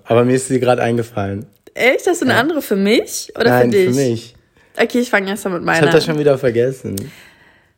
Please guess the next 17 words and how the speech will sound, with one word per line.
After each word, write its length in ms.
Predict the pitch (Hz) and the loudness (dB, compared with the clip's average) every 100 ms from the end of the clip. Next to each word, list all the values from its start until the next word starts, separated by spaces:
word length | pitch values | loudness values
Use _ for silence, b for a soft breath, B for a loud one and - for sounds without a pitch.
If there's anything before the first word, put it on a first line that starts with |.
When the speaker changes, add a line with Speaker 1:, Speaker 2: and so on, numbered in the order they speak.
| _ _ - | _ _ -2
Speaker 2:
Ich 120 | 208 | 0
erzähle 360 | 202 202 226 220 | 0 2 0 2
sie 140 | 196 | 2
einfach 460 | 185 202 220 214 - | 0 0 -2 0 -2
und 180 | 180 | -4
ich 160 | 190 - | -4 0
weiß 240 | 196 208 | 0 0
auch, 80 | 214 | -4
dass 160 | - 208 | -6 -6
die 140 | 202 | -6
Person 420 | 196 202 185 208 196 | -2 -2 0 -2 0
manchmal 360 | 196 - 208 | -2 -2 -2
den 100 | 190 | -2
Podcast 480 | - 220 - 196 - | -2 -4 -6 -8 -2
hört. 240 | 233 226 | 0 0
Also 260 | - 180 180 | -2 -2 -2
ich, 280 | 180 208 | -4 -6